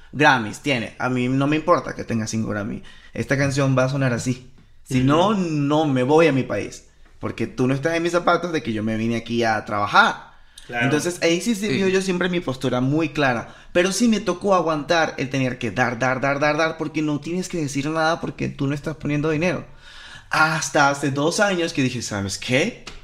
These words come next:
Speaker 1: Claro que no, no es así". Y cuando empecé a darme cuenta, cuando habían comentarios muy fuertes de
Speaker 3: Ujú.
Speaker 1: las mismas personas del equipo de trabajo,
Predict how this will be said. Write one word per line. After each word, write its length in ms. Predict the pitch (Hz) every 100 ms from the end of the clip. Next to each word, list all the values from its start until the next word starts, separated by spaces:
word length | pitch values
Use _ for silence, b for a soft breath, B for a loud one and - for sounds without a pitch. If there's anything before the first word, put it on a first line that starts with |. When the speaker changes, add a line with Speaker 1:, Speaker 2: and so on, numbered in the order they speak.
| -
Speaker 1:
Claro 380 | 151 147 135
que 160 | 139 165
no, 480 | 131 156 190 - -
no 320 | - 147 147 160
es 160 | 220
así". 440 | 214 - 151 - B B B B
Y 360 | - 170 170 - -
cuando 280 | 175 180
empecé 280 | 240 208 185
a 40 | 170
darme 240 | 175 180
cuenta, 380 | 196 175 135 120
cuando 240 | 135 127
habían 220 | 120 117
comentarios 500 | 113 147 135 104 104
muy 520 | 117 127 151 214 240 170
fuertes 720 | - 139 127 127 110 117 -
de 160 | 120 113
Speaker 3:
Ujú. 80 | 107
Speaker 1:
las 160 | 120
mismas 420 | 117 139 170 208
personas 380 | 202 147 131 135
del 120 | 156
equipo 260 | 131 - 131
de 60 | 135
trabajo, 420 | 127 127 127